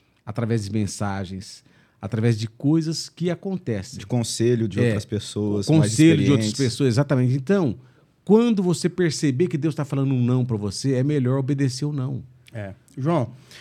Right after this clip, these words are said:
Speaker 3: falando nisso, você falou aí que teve pastor que te levou pra caçar e tal, né? Você deve ter passado por muitos pastores, né? E a gente sabe hoje que você tá nos Gideões. E esse, esse viés missionário,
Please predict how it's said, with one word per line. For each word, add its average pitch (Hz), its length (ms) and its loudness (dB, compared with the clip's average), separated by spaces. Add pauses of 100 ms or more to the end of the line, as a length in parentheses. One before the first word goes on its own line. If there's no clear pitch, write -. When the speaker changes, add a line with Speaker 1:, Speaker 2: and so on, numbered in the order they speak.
(180)
Speaker 3:
falando 202 260 -6
nisso, 196 180 -4
você 180 100 -2
falou 170 240 -2
aí 160 120 -4
que - 140 -16
teve 131 220 -2
pastor 131 400 -4
que 127 80 -14
te 127 160 -6
levou 117 260 -2
pra 110 140 -8
caçar 127 600 -2
e 117 160 -4
tal, 127 380 -2
né? 131 320 -2
Você 135 180 -4
deve 131 280 -2
ter 135 100 -8
passado 127 520 -4
por 127 260 -8
muitos 135 580 0
pastores, 127 720 -6
né? 135 220 -4 (480)
E 131 60 -6
a 139 40 0
gente 180 220 -4
sabe 180 260 -2
hoje 165 140 -4
que - 60 -18
você 165 100 -6
tá 165 160 -4
nos 165 160 -2
Gideões. 156 680 -4 (640)
E 214 80 -8
esse, 233 360 -6
esse 214 260 -4
viés 214 400 -2
missionário, 147 840 -4